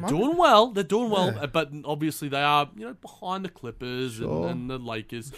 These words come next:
Speaker 1: Sure.
Speaker 2: But they're, they're around that range, and they're playing some, some mighty fine basketball. And, you know, they could make some moves. Maybe they get into Iguodala. I, I'm not a hundred percent sure, but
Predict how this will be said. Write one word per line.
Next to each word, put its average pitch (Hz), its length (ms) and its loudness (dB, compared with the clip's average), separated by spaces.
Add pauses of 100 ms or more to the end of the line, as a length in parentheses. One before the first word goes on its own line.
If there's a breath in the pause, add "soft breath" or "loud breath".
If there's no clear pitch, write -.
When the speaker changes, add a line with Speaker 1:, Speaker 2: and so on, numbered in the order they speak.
Speaker 1:
Sure. - 120 -6
Speaker 2:
But 170 140 -2
they're, 156 180 4
they're 135 180 2
around 170 360 4
that 156 180 2
range, 135 280 0
and 110 120 -6
they're 131 80 -4
playing 147 260 -6
some, 120 320 -8
some 120 160 -10
mighty 135 240 -2
fine 131 220 -6
basketball. 110 600 -4 (320 soft breath)
And, 120 460 -2 (100)
you 120 120 -8
know, 120 100 -4
they 127 140 -4
could 139 200 -6
make 143 200 -4
some 139 160 -8
moves. 139 260 -2
Maybe 127 160 -6
they 135 140 -4
get 135 100 -4
into 139 160 -6
Iguodala. 139 580 0
I, 127 200 -2
I'm 123 100 -8
not 127 140 -6
a - 20 -4
hundred 139 200 -6
percent 131 220 -8
sure, 131 200 -4
but 117 180 -4